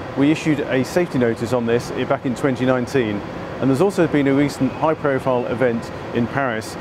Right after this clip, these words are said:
which has highlighted some of the risks around incorrect setting of the Q N H. Therefore, we've decided to put this video together to show and demonstrate some of the risks of these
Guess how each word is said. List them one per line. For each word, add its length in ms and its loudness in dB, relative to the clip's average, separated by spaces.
which 140 0
has 120 0
highlighted 480 2
some 180 0
of 100 2
the 60 6
risks 400 2
around 340 0
incorrect 480 0
setting 320 0
of 80 0
the 60 -4
Q 220 0
N 60 2
H. 200 0
Therefore, 300 2
we've 120 2
decided 400 0
to 100 -8
put 140 2
this 140 -2
video 320 2
together 420 2
to 80 -2
show 360 2
and 140 -2
demonstrate 500 2
some 160 2
of 80 2
the 80 4
risks 420 2
of 240 0
these 220 2